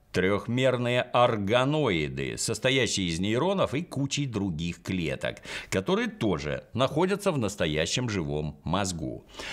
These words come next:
Ранее такие клетки считали вредной примесью в лабораторном образце,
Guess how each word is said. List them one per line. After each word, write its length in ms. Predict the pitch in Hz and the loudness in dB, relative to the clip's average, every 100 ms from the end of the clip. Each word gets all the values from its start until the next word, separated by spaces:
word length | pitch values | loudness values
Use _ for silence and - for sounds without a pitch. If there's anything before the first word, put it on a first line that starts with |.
| - - 107 | -10 -6 2
Ранее 440 | 151 254 190 117 | 4 4 4 0
такие 300 | 95 95 98 | -2 -2 -2
клетки 380 | 95 82 - 71 | 0 -2 -2 -4
считали 560 | - 123 185 180 143 - | -4 0 0 0 -2 -2
вредной 600 | 90 104 170 160 131 143 | -2 0 0 0 -2 -2
примесью 680 | 135 110 92 78 - 78 | -2 -2 0 -2 -4 -4
в 80 | 73 | -2
лабораторном 800 | 87 87 85 80 131 117 123 123 | -2 0 0 0 -2 0 -2 -2
образце, 840 | - 85 82 82 - - 65 62 | -2 -2 0 -2 -2 -6 -4 -6